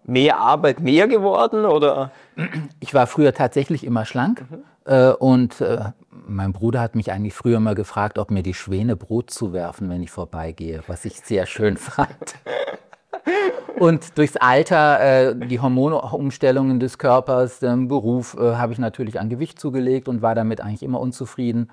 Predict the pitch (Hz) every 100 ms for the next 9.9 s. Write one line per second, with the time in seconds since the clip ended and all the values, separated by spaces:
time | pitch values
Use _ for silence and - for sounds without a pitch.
0 | - - _ - 113 107 135 110 110 104
1 | 104 107 107 - 107 104 104 104 123 117
2 | 110 113 113 110 110 101 101 104 107 104
3 | 120 104 101 107 113 - 110 - 113 101
4 | 110 107 104 104 98 98 117 123 - 117
5 | - 104 117 110 123 113 104 104 - -
6 | 107 107 104 107 107 - - - 98 107
7 | 98 - 123 117 95 110 104 113 - 101
8 | - 98 98 92 90 98 87 85 82 90
9 | 85 87 82 80 82 - - - 78